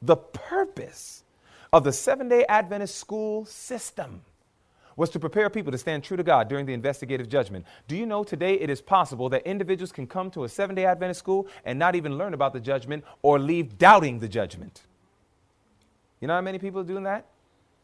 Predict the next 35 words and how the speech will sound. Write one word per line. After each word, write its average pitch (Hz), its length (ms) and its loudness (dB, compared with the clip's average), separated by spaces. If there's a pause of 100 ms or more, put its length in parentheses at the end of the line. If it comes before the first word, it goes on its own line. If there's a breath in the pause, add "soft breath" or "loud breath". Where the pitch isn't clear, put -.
(520)
We 247 140 0
have 233 140 10
schools 240 360 -2
today, 214 240 6
brothers 196 320 2
and 190 80 -4
sisters, 196 420 -2
listen 156 240 -6
to 110 60 -6
me. 98 160 -8
We 202 180 -4
have 202 180 0
schools 254 440 -8
today 190 440 2 (200 loud breath)
where 170 200 4
people 262 540 -2
are 151 220 6 (180)
openly 147 720 0 (400)
teaching 95 520 -8 (360)
evolution. 165 640 -2 (920)
Brothers 233 280 4
and 208 80 0
sisters, 220 360 -2
those 190 220 2
people 233 260 -4
should 165 200 -4
be 143 100 2
fired. 117 680 6 (2500)
You 302 260 12
can 202 340 4
love 311 240 12
somebody 175 720 8
and 156 180 -2
fire 135 300 10
them. 82 160 -14